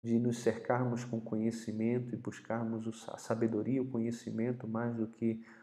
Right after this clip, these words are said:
o ouro, mais do que a prata. Eu peço ao Senhor que nos ajude a entender e a compreender e assimilar na nossa vida a bênção da humildade, da longanimidade, do domínio próprio,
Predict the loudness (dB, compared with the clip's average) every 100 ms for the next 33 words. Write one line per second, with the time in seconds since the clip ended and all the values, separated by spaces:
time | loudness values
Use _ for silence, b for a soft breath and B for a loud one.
0 | B _ 0 6 10 10 8 4 0 -2
1 | -2 -6 -4 -6 -4 -2 0 -2 -4 -8
2 | -8 b b b _ _ _ _ 0 4
3 | 4 4 2 2 4 6 4 2 2 4
4 | 4 4 2 2 -2 -8 B B _ _
5 | -2 2 4 2 2 2 6 6 6 4
6 | 2 -2 0 0 2 2 2 4 6 4
7 | 2 0 -2 -6 -2 0 0 2 2 2
8 | 0 0 0 -2 -4 -2 0 2 0 -4
9 | B B B _ 0 2 6 6 6 2
10 | -2 -2 0 2 2 2 0 0 0 2
11 | 2 2 2 2 2 4 4 4 2 0
12 | -2 0 -2 -2 -4 -2 0 2 2 -2
13 | -2 2 2 0 -8